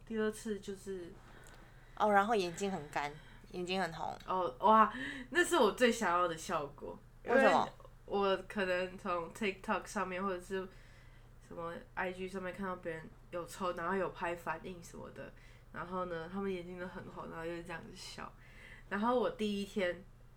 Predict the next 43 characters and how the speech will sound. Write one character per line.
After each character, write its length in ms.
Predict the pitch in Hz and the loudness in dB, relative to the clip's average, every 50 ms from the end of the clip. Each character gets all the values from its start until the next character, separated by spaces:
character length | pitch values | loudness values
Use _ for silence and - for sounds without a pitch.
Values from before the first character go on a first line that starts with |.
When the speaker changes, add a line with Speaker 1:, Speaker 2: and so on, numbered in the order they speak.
| - - - - - | -20 -20 -20 -16 -8
Speaker 1:
结 180 | - 180 180 175 | -4 -2 -2 0
束 240 | 175 - 208 190 175 | 0 -2 -2 -2 -4
之 200 | - - 170 175 | -4 -6 -6 -4
后， 180 | 185 175 170 | -4 -4 -4
我 200 | 160 - 190 196 | -4 -4 -2 -2
有 80 | 180 165 | -2 -2
去 160 | - - 185 | -4 -6 -12
厕 260 | - - 202 170 131 - | -8 -6 -4 -4 -4 -4
所 160 | - - - | -8 -10 -10
看， 300 | - - 208 175 - - - - - - - - | -8 -6 -6 -6 -6 -8 -14 -20 -20 -16 -8 -4
哇， 140 | 180 196 196 - - - - - - - - - - - - - | 0 0 0 0 -2 -8 -10 -16 -20 -20 -20 -20 -20 -16 -6 0
Speaker 2:
很 180 | 214 202 202 | 0 2 4
红。 180 | 202 196 185 180 | 6 6 6 6
Speaker 1:
都 200 | 247 240 247 254 | 6 6 6 4
是 340 | 247 247 262 240 226 - - | 4 2 0 0 0 -2 -6
血 320 | - - - 175 151 143 | -8 -8 -6 -4 -4 -4
丝， 420 | 143 - - - - 165 165 175 - - - - - - | -6 -8 -12 -14 -12 -10 -10 -10 -12 -12 -14 -16 -8 -2
我 80 | - 262 | 2 4
觉 120 | 247 254 | 6 8
得， 220 | 247 254 247 247 254 | 10 10 10 12 12
哇， 420 | 285 285 285 285 285 294 262 262 | 12 12 12 12 12 12 12 12
我 120 | 247 247 233 | 12 12 8
做 180 | 240 294 269 254 | 8 6 6 6
到 340 | 247 - 311 262 240 240 233 | 8 10 12 12 12 12 8
了。 60 | 240 262 | 8 8
Speaker 2:
<laughs> 80 | 233 214 | 12 12
什 120 | 226 285 | 12 12
么 100 | 302 370 403 359 262 | 12 12 12 12 12
鬼？ 500 | - - - - - 294 262 - 233 254 - - - - - - - - - - - - - - - | 8 6 4 6 6 2 4 4 2 0 -2 -4 -14 -18 -16 -16 -14 -10 -8 -6 -6 -6 -6 -8 -6
做 220 | - - 285 262 233 | 2 8 10 10 12
到 320 | - 240 233 208 196 185 | 12 12 12 12 12 10
了， 180 | 175 - - 190 - - - - - - - - - - - - - | 6 2 0 -2 -8 -12 -18 -18 -18 -18 -20 -20 -20 -20 -20 -14 -2
就 120 | - 262 262 | 2 4 4
体 220 | 254 - 202 170 180 | 4 4 2 4 6
验 200 | 190 185 180 185 | 4 4 4 2
过 300 | 190 180 170 185 - - | 0 0 0 0 -2 0
了。 40 | |
Speaker 1:
对， 240 | - 220 202 190 190 | 2 4 4 4 2
体 180 | 190 - 214 190 | 0 0 2 4
验 200 | 190 208 214 214 | 4 4 4 4
到 220 | 233 226 208 202 | 4 4 4 4
那 140 | 208 214 208 | 4 2 0
个， 380 | 208 - 185 170 156 151 - | 2 2 0 2 0 -2 -6